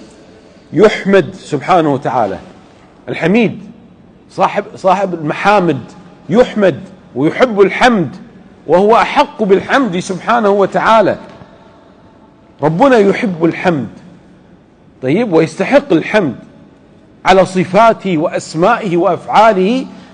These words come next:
سبحانه وتعالى. كافي؟ طيب،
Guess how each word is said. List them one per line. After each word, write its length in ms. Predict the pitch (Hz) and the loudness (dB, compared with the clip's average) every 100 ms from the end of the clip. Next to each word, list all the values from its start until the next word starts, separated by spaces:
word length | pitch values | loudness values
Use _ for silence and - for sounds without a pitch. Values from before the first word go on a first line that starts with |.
| - | -14
سبحانه 840 | - 156 - 180 147 143 208 262 - - - - - - - - - 135 | -6 -6 2 2 2 2 0 0 -6 -20 -20 -20 -20 -20 -20 -20 -10 -4
وتعالى. 760 | 147 156 110 127 110 110 101 - - - _ - _ _ _ _ _ - - | -2 0 2 4 4 2 -2 -6 -16 -20 _ -20 _ _ _ _ _ -20 -20
كافي؟ 120 | 120 110 139 139 - - - - - - _ _ _ _ _ _ _ _ _ _ _ _ _ _ _ _ _ - - - _ _ _ _ _ - _ - | -20 -18 -20 -20 -20 -20 -20 -20 -20 -20 _ _ _ _ _ _ _ _ _ _ _ _ _ _ _ _ _ -20 -20 -20 _ _ _ _ _ -20 _ -4
طيب، 240 | 123 98 | -4 -4